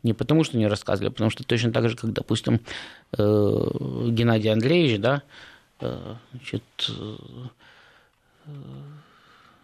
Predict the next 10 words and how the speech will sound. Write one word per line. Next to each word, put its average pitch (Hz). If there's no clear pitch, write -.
лидер 107
украинских 123
коммунистов 113
тоже 98
выходил 110
и 110
говорил, 104
э, 117
Пётр -
Симоненко, 110